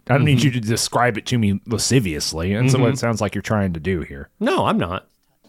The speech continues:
Speaker 1: It, that's what it sounds like.
Speaker 2: Well, what happens is we do have sex.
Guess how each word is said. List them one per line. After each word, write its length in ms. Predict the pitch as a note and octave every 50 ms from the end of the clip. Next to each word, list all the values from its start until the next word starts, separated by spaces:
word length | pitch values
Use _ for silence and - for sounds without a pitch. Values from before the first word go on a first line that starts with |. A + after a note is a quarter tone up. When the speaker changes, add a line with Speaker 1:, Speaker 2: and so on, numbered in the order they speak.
| _ _ -
Speaker 1:
It, 220 | C3 C3 - -
that's 160 | F#2 E2 F2+
what 60 | E2 D2
it 60 | -
sounds 200 | F#2 A2 D#3 B2
like. 200 | D#2+ F2 A2 - _ _ _ _ _ _ _ - - - _ _ _ _ _ _ _ _ _ - - - _ _
Speaker 2:
Well, 100 | - F#3+
what 160 | A#3 F#4+ G4+ -
happens 420 | A3+ C4+ B3 - E3+ D#3 C#3+ C3
is 140 | C3+ A#2 A#2
we 140 | C3 C#3+ C#3
do 160 | F3 G3+ F#3
have 180 | D3 B2+ G#2
sex. 580 | - - - G2 D2 - - - - - - -